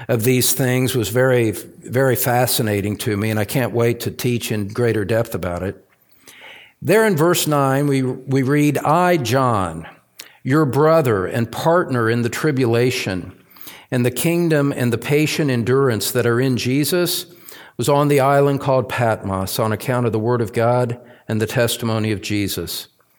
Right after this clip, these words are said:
I was in the Spirit on the Lord's day, and I heard behind me a loud voice like a trumpet saying, 'Write what you see in a book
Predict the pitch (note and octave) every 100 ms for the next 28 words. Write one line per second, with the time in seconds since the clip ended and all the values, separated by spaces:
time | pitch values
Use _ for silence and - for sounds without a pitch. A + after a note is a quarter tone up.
0 | _ - - - - - B2+ C3+ C3 D3+
1 | D3+ C#3+ - - E3 D3+ A2+ A2 B2 B2+
2 | B2+ B2+ C#3+ C#3+ - - F#2+ F#2 F#2+ -
3 | - - - - - C3 C3 A#2 D#3+ F3+
4 | F#3 D#3+ C#3+ A#2+ D#3 E3+ E3+ F3+ E3+ B2
5 | B2+ C3+ D#3 C#3 A2 C#3 D#3+ C#3 - C#3
6 | C#3 - - D3+ D#3 - G#2 - - -
7 | - - - A#2 G2+ G#2+ C3 F3+ F3+ -
8 | - - - _ _ _ _ _ _ _
9 | _ _ _ - - - - C3 D#3 G3+
10 | A3 D#3 D#3+ F3 C#3+ C3 - - G3 G3+
11 | C#3 D#3 B2+ D3 D3 A2+ A#2 -